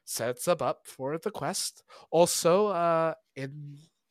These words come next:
in the book, Hermes just shows up at camp, but in the film, we have to kinda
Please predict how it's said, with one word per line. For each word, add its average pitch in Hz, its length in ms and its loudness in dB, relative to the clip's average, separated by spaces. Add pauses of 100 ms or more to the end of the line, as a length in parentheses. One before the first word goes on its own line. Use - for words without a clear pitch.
(260)
in 143 180 -10
the 151 100 -4
book, 233 520 2
Hermes 143 260 -8
just - 180 -8
shows 117 200 -6
up 120 120 -12
at - 80 -18
camp, 190 280 -6 (140)
but 127 160 -12 (300)
in 135 200 -10
the 131 80 -8 (280)
film, 151 260 -2
we 175 80 -6
have 147 220 -6
to 151 60 -12
kinda 151 240 -6